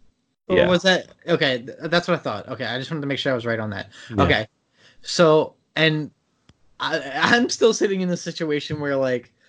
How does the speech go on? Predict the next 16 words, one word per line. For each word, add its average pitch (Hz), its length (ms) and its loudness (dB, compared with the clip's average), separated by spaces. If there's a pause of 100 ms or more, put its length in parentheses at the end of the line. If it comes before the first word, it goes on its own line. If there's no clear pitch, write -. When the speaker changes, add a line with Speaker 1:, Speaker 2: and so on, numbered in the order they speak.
(260)
Speaker 1:
dude, 175 200 -2
where 160 160 2
did 220 160 -4
you 226 100 -2
get 190 160 -4
this 190 180 -6
money 156 240 -2
for 160 160 -2
a 139 40 0
three 143 200 -2
sixty? 143 580 0
How, 131 180 -4 (120)
how 165 180 0
you 196 120 4
just 202 180 0
gonna, 180 380 4